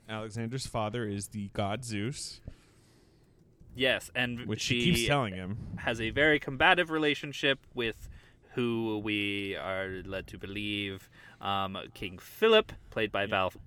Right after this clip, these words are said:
Speaker 2: Kilmer, who is her husband, is supposed
Speaker 1: Yeah.
Speaker 2: to be the father, but she is very adamant that it is Zeus the whole time. She monologues a lot about Zeus from
Speaker 1: And, uh,
Speaker 2: balconies, as mentioned.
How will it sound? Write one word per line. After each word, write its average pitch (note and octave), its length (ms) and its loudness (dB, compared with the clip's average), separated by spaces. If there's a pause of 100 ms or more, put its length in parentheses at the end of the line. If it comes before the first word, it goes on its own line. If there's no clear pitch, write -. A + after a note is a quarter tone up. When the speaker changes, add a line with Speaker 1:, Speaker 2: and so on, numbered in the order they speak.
Speaker 2:
Kilmer, D#3+ 480 2
who B2 140 0
is G#2 180 -6
her F2+ 180 -2
husband, B2+ 580 4
is G2+ 120 -2
supposed - 340 2
Speaker 1:
Yeah. - 60 -6
Speaker 2:
to - 40 -2
be E3 120 8
the D#3+ 100 -2
father, D3 340 10
but B2 160 2
she A2 160 0
is G2+ 180 0
very F#3 400 12
adamant A2+ 380 10
that G2 140 2
it F#2+ 160 -2
is F#2+ 80 -4
Zeus B2 340 0
the C3 120 4
whole A#2 180 6
time. G2+ 560 2 (340)
She - 140 -6
monologues F#2 500 0
a F#2+ 60 -4
lot F#2 200 2
about F#2 240 0
Zeus A#2 840 2 (480)
from F#2 180 -4
Speaker 1:
And, E2+ 80 0
uh, G2 160 10
Speaker 2:
balconies, A2+ 460 2
as F#2 180 -4
mentioned. F#2 500 -4